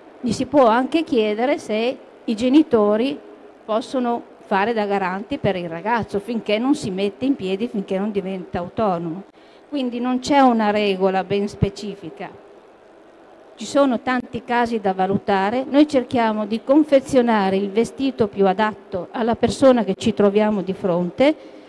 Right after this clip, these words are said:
però è assolutamente necessario che la persona che io mi trovo di fronte sia una persona seria,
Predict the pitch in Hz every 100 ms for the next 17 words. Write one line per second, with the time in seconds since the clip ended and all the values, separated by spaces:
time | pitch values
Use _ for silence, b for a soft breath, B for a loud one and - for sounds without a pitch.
0 | B - 247 262 247 - 226 233 196 -
1 | - - - - 262 277 - 254 226 226
2 | 214 247 196 165 190 190 190 208 - 214
3 | 185 180 233 294 180 170 - 190 - 277
4 | 233 185 - 185 180 214 233 196 180 214
5 | 220 214 240 302 254 240 165 185 180 190
6 | 185 262 254 190 - 226 233 262